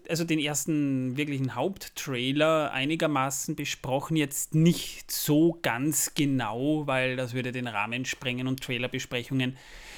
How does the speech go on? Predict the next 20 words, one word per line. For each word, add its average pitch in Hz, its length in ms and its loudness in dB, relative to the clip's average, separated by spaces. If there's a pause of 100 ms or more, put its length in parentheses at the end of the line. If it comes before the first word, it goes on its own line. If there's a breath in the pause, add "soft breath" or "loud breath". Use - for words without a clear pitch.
(260 loud breath)
mag 135 300 8
ich 196 120 8
nicht 180 220 6
so 151 160 2
gerne, 156 720 4 (720 loud breath)
aber 147 560 4 (500)
ich 160 80 -12
dachte 156 300 2
mir, 156 340 4 (320)
ihr 151 200 0
interessiert 156 480 2
euch 147 120 2
ja 139 80 4
vielleicht, 131 380 -2
was - 180 -4
wir 139 400 2 (640)
über 147 180 0
die 135 120 2
Trailer 143 360 2
denken. 135 520 -2